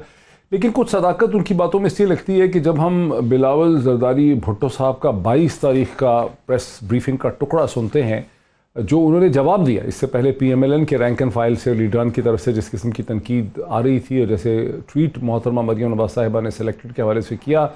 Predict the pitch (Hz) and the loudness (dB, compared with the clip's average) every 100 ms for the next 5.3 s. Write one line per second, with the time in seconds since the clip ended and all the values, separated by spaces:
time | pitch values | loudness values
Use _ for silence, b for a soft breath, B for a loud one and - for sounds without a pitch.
0 | B B B 123 107 117 123 123 120 120 | B B B -6 -2 0 0 0 -2 -2
1 | 110 117 120 131 156 - - 151 127 135 | -4 0 0 0 -2 -6 -4 -2 2 0
2 | 143 123 107 - _ - 117 120 120 123 | 0 -4 -4 -10 _ -20 -4 0 2 2
3 | 131 185 107 120 110 113 110 104 120 117 | 0 -2 -2 0 2 2 0 0 0 0
4 | 101 113 113 113 107 - 127 120 120 80 | 0 0 0 -2 -4 -2 -2 -2 -2 -6
5 | 101 - | -10 -12